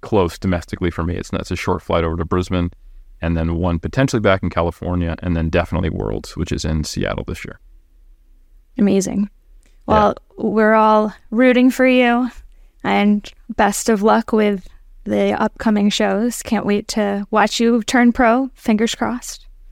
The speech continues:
Speaker 1: Well, hey, we'll see. I, uh, I know that there's many, many worthy competitors out there, but I'm gonna give it my all, and I appreciate the support.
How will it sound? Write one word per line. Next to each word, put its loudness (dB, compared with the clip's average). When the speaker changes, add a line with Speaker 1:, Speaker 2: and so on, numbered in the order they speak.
Speaker 1:
Well, 0
hey, 0
we'll 0
see. 0
I, 2
uh, 0
I -4
know 0
that -2
there's -2
many, 0
many 0
worthy -2
competitors -4
out -2
there, 0
but -2
I'm -2
gonna 0
give -2
it -6
my -6
all, -6
and -6
I -6
appreciate -6
the -18
support. -12